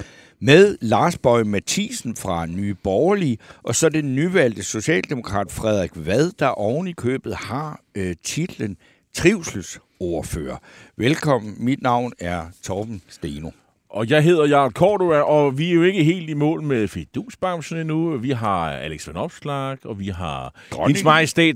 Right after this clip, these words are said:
Speaker 2: Dronningen. Indstille, ingen ringer end Torben Steno, som jeg ellers
Speaker 1: Nej,
Speaker 2: havde
Speaker 1: du er med.
Speaker 2: Nå, ja, jo.
Speaker 1: Ja, ja.
Speaker 2: Men, øh, vi kommer jo nok i mål med det. Øh, sidder du ind med et, øh, endnu et godt bud på en modtager, så skriv til os på vores Facebook-side, Cordua Steno,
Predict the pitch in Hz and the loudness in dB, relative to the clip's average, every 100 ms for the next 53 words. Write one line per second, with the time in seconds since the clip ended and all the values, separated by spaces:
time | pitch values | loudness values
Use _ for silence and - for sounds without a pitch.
0 | - - 160 220 247 226 208 202 185 - | -2 -2 4 6 6 2 0 -4 -4 -8
1 | - - - 180 220 - 190 190 175 175 | -20 -18 2 2 2 2 4 6 4 2
2 | 202 160 165 170 147 151 147 139 - 165 | 2 2 2 0 0 0 0 -4 -2 0
3 | 220 302 196 127 156 147 139 143 151 92 | 0 -2 -6 -6 -4 -2 -2 -2 0 4
4 | 175 143 156 180 156 123 147 143 _ - | 4 4 6 6 8 8 8 4 _ -6
5 | 117 - - 78 - 78 135 95 110 120 | -6 -6 -8 -10 -6 0 2 2 0 -2
6 | 104 143 165 170 160 170 175 185 185 180 | 2 4 8 8 8 4 4 6 8 8
7 | 180 180 170 180 165 170 180 156 156 156 | 6 4 2 2 2 2 2 -4 2 4
8 | 151 151 147 147 143 139 - 139 131 165 | 6 6 6 6 4 2 -2 -10 -4 0
9 | 190 170 180 165 123 - 120 113 113 110 | 2 2 0 0 0 0 -2 -2 -4 -2
10 | 156 294 190 160 165 - 156 170 127 120 | 0 0 -2 0 0 2 -4 -2 -6 -4
11 | 120 139 104 73 131 - 127 107 107 - | -6 -4 -6 -6 -10 -10 -12 -8 -8 -8
12 | 101 82 - 180 - 151 135 151 147 123 | -8 -8 -8 -10 -12 -12 -6 -4 -4 -4
13 | - 277 320 | -2 0 -2